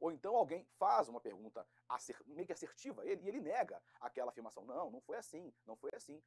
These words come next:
Posso afirmar que não foi assim." Ele nega a verdade. Ou então cala a verdade. Como assim cala a verdade? Ele é evasivo. Alguém pergunta pra ele, "O senhor viu isso? O senhor sabe como é que foi isso? O senhor viu se a pessoa tava com uma faca na cintura?" Ele, "Não sei, não me lembro,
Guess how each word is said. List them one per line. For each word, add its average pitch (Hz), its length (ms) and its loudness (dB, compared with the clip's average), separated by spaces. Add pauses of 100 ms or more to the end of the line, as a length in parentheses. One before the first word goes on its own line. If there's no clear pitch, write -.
(120)
Posso 147 220 0
afirmar 156 300 -2
que - 80 -4
não 147 100 -6
foi - 120 -8
assim." - 240 -10 (200)
Ele 135 120 -10
nega 131 340 0
a 98 40 -8
verdade. - 380 -8 (260)
Ou 208 100 -4
então 262 180 2 (100)
cala 233 460 8 (220)
a 151 140 6
verdade. 101 420 -2
Como - 120 -4
assim - 220 -4
cala 123 340 4
a - 20 -6
verdade? 95 360 -8 (200)
Ele 226 160 0
é 220 60 10
evasivo. 226 440 4 (320)
Alguém 156 140 0
pergunta 185 220 0
pra 160 100 2
ele, 180 80 0
"O - 40 -14
senhor - 180 4
viu 170 200 0
isso? 220 160 0
O - 40 -16
senhor 214 100 0
sabe 226 160 6
como 180 80 -8
é 170 40 -6
que - 60 -20
foi 185 120 -2
isso? - 200 -4 (200)
O 170 60 -8
senhor - 180 6
viu 226 120 -2
se 226 80 2
a 214 40 2
pessoa 185 260 -4
tava 175 140 0
com - 40 -16
uma 175 120 -4
faca 151 280 2
na 139 80 -6
cintura?" 139 360 -6
Ele, 127 100 -8 (260)
"Não - 60 -20
sei, 160 360 -10
não 180 80 -8
me 170 100 -8
lembro, 127 480 -10